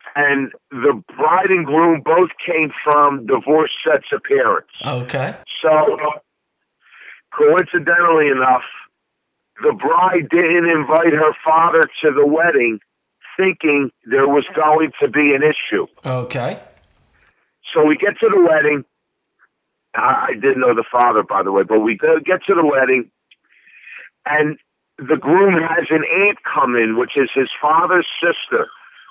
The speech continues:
Speaker 1: The groom has an aunt come in from Florida as a guest.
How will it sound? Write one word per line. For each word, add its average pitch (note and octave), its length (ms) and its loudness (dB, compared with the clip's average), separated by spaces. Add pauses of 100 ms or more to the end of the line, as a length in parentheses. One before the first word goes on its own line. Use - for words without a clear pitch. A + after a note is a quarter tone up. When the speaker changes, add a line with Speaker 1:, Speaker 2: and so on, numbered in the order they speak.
Speaker 1:
The C3 100 -2
groom E3 340 2
has E3 280 0
an D3+ 120 2
aunt F3 260 0
come D3+ 280 -2
in D3 220 0
from E3+ 320 -2
Florida D3 680 2
as B2 200 -2
a D3 60 -2
guest. G3+ 360 -2